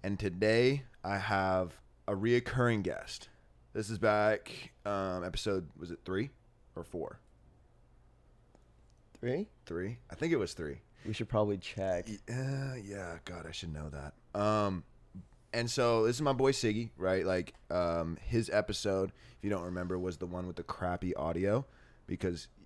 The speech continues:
Speaker 1: he recorded his part on a MacBook Pro in, like, the teacher's lounge at Santa Clara, and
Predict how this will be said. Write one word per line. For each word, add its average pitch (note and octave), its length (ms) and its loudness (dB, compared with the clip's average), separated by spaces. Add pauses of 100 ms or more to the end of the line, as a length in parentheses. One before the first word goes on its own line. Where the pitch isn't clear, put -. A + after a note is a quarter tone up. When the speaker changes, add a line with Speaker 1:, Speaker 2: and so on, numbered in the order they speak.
(100)
Speaker 1:
he F#2 140 -8
recorded E2+ 420 -4
his F2+ 440 -6 (200)
part F2 420 0
on D#2+ 380 -4 (180)
a D2 140 -2
MacBook D#2+ 520 -4
Pro F2 440 -2 (140)
in, E2+ 60 -8
like, D#2+ 160 -8
the - 80 -10
teacher's F#2+ 460 -8
lounge A#2+ 360 -4
at - 200 -10
Santa F2 300 -8
Clara, G2 420 -4
and D#2 400 -6